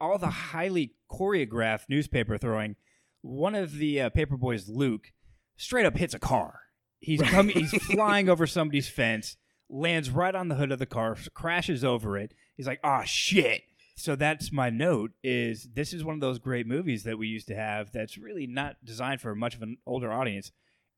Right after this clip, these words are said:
Speaker 1: and they say shit, uh, so much in this movie.
Speaker 2: There's a lot of profanity, a lot of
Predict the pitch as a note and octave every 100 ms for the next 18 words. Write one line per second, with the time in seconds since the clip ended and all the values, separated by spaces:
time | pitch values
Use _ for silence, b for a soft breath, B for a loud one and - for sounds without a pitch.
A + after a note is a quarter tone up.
0 | - C3+ B2 C#3+ D#3 D#3 D#3 - B2+ -
1 | A#2+ - - - D3 C#3+ D#3 _ _ _
2 | _ _ - A#2+ A2+ G2+ - E3 E3 D3+
3 | C#3+ B2+ G#2+ A#2+ G#2+ G2+ G#2 F3+ G#3+ C#3
4 | B2+ A#2 B2+ - B2 - A2 G2+ F2+ -
5 | C3+ B2+ B2+ C#3+ C#3